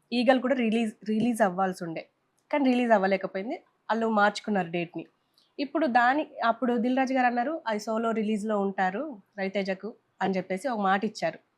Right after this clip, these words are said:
కానీ ఇప్పుడు ఏంటంటే ఒక క్వశ్చన్ నడుస్తుంది, అంటే రీ రిలీజ్, రిలీజ్ అవుతుంది మూవీ ఈగల్, దానికి లాల్ సలాం, యాత్ర టూ రెండు పోటీగా వస్తున్నాయి.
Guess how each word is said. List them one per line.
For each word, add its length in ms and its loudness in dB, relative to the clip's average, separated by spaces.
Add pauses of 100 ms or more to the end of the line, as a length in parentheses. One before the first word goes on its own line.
(320)
కానీ 180 4
ఇప్పుడు 260 2
ఏంటంటే 640 2
ఒక 180 2
క్వశ్చన్ 300 2
నడుస్తుంది, 460 0 (460)
అంటే 140 4
రీ 220 4
రిలీజ్, 540 2
రిలీజ్ 340 6
అవుతుంది 560 8
మూవీ 340 2
ఈగల్, 420 2 (580)
దానికి 600 2
లాల్ 280 6
సలాం, 560 2
యాత్ర 380 6
టూ 260 2 (560)
రెండు 600 -2 (600)
పోటీగా 340 2
వస్తున్నాయి. 440 -4